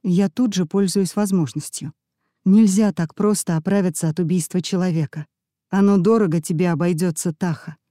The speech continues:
Оно очернит саму твою душу. Таха прерывисто вздыхает, в отчаянии оглядывая переулок,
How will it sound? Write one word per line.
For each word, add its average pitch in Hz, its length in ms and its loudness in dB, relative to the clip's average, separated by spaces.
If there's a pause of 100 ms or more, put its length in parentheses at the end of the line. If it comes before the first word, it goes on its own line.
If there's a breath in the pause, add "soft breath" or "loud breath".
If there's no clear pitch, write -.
(500)
Оно 180 280 2
очернит 190 500 0
саму 185 320 0
твою 190 280 -2
душу. 185 440 -6 (1300)
Таха 180 300 -2
прерывисто 170 640 -2
вздыхает, 151 680 -6
в 151 60 -6
отчаянии 151 760 0
оглядывая 151 560 -2
переулок, 151 600 -4